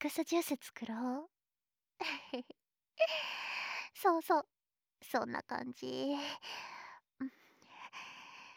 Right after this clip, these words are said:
シコシコシコシコシコシコシコシコシコシコシコ。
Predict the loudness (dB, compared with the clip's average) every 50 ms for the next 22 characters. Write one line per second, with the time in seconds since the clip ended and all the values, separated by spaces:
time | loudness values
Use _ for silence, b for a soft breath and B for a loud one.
0 | B B B _ -8 -6 -6 -4 -4 -4 -4 -4 -4 -4 -4 -4 -2 -2 -2 -2
1 | -2 -2 -4 -4 -6 -4 -4 -4 -4 -4 -4 -8 -10 -10 -10 -10 -10 -10 -10 -10
2 | -10 -10 -10 -10 -10 -10 -10 -12 -12 -12 -12 -12 -14 -14 -12 -10